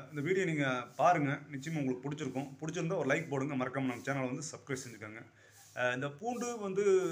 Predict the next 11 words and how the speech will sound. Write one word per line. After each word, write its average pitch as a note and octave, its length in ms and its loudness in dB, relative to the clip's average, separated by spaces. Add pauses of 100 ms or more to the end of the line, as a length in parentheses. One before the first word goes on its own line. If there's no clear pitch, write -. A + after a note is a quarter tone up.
(200)
ஜீரக F3 320 6
தண்ணி D3 200 2
வந்து C3+ 320 -2
ரொம்பவுமே D#3 400 0
நல்லது B2+ 440 0
உடம்புக்கு. B2+ 420 -2 (280)
அஹ், A2+ 460 -2 (120)
ஒரு B2 260 -8
பயனுள்ளதா D3+ 440 2
இருக்கும். B2+ 320 -2 (1080)
அஹ், A#1+ 280 -6